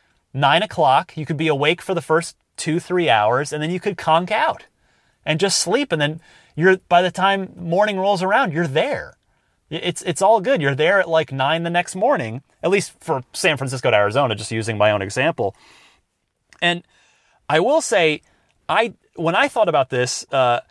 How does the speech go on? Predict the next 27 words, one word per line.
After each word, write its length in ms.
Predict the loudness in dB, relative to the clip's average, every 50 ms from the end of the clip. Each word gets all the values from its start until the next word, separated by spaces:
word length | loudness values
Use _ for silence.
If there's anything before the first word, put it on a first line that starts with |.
| _ _ _ _ _ _ _ _ _ _ _ _
I, 160 | -2 0 0 0
I 160 | 0 0 0
was 160 | 0 0 -2
thinking 240 | -4 -4 -4 -4 -2
about 220 | 0 0 0 0 -2 _
there's, 240 | -2 0 0 0 -4 -8 _ _ _ _ -20
for 260 | -12 -4 -2 -2 -2
me 220 | 0 0 0 0
anyway, 520 | 0 0 0 2 2 4 4 2 0 -4 -10 _ _ _ _ _ _ _ _ _ _ _
there'd 300 | -6 -2 0 0 0 0
be 140 | 0 2 2
a 100 | 2 2
psychological 1000 | 0 -4 -2 0 0 0 2 0 -2 0 2 2 2 2 2 -2 -2 -2 -2 0
barrier 500 | 2 4 4 4 4 4 2 0 -4 -6 -6
to 140 | -6 -6 -2
get 160 | 0 0 2
over 420 | 2 0 -2 -2 -2 -4 -4 -4
as 200 | -4 -6 -6 -2
well, 400 | 0 0 2 2 2 2 0 0 -4 -10 -20 -20 -20 _ _
because 380 | -6 -2 0 0 -2 -2 -4 -10 _ _ -14 _
we've 220 | -4 -2 -2 -2 -2
all 300 | 0 2 2 4 2 2
spent 440 | 0 -4 -2 0 0 0 0 0 0
our 160 | 0 2 2 2
entire 720 | 0 -2 -6 -10 -8 -4 -2 -2 0 0 0 -2 -2 -2
driving 580 | -4 -2 0 2 4 4 2 2 0 -2 -4
lives 680 | -2 0 2 2 2 2 2 2 0 -2 -4 -8 -12